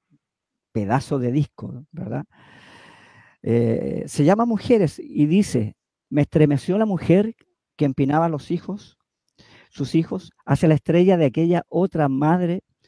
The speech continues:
mayor, y como los recogía del polvo teñidos para enterrarlos debajo de su corazón. Me estremeció la mujer del poeta, el caudillo,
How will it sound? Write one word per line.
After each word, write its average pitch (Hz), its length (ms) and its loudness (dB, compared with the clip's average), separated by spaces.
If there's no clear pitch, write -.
mayor, 135 460 0
y - 100 -4
como 156 200 2
los 156 160 4
recogía 147 720 4
del 131 320 4
polvo 165 400 0
teñidos 143 680 -4
para 135 180 4
enterrarlos 170 1000 0
debajo 151 540 -2
de 131 160 -4
su 127 160 -8
corazón. 127 540 -4
Me 147 100 4
estremeció 180 560 4
la 226 80 4
mujer 196 380 0
del 175 160 2
poeta, 127 560 -2
el 127 140 0
caudillo, 160 600 0